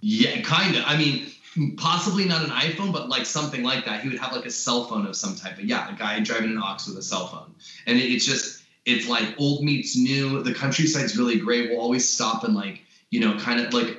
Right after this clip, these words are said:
usually there'll be photographers along. So I'm, my thing, I'm like, "If you guys wanna stop, just let me know. I'll tell the drivers when we stop." Like, so they'll, photographers have amazing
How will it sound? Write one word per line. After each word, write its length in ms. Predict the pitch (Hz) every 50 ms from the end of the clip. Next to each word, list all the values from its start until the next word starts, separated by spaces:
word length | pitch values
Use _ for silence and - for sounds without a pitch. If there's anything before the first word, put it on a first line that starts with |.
| - -
usually 580 | 120 110 110 127 151 156 156 160 165 156 151
there'll 180 | 135 135 123 104
be 120 | 117 110
photographers 720 | 107 - 117 104 - 98 101 101 117 113 - 123 127 123 127
along. 400 | 127 127 123 123 127 131 135 - - - - _ _
So 240 | - - - 127 120
I'm, 360 | 117 123 127 127 127 120 127
my 220 | 123 123 127 143 143
thing, 180 | 143 139 127
I'm 140 | 113 110 107
like, 220 | 104 110 110 -
"If 160 | 123 127 117 -
you 100 | 139 139
guys 240 | 151 151 151 143
wanna 140 | 143 147 127
stop, 360 | - - - - 135 127 -
just 200 | - 110 107 101
let 100 | 113 113
me 100 | 110 113
know. 120 | 110 110 110
I'll 160 | 101 92 98
tell 180 | - - 110 107
the 80 | 104
drivers 380 | 90 107 104 104 98 101 90 90
when 80 | 92
we 60 | 90 87
stop." 360 | - - 113 95 87 - -
Like, 160 | 104 101 -
so 160 | - - 117
they'll, 420 | 110 113 123 123 120 120 113 107 -
photographers 440 | - 127 139 160 160 156 135 117 120
have 200 | 107 98 90 - -
amazing 720 | 117 113 107 107 107 101 98 104 101 98 98 90 - -